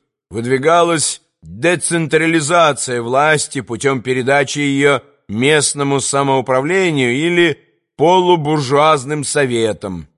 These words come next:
Это расхищение власти имело уже место в опыте Временного правительства,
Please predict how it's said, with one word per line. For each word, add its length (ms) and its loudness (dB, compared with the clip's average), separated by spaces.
Это 380 -2
расхищение 800 -2
власти 640 0
имело 340 -2
уже 280 -2
место 640 -2
в 140 -4
опыте 420 -2
Временного 640 0
правительства, 880 -4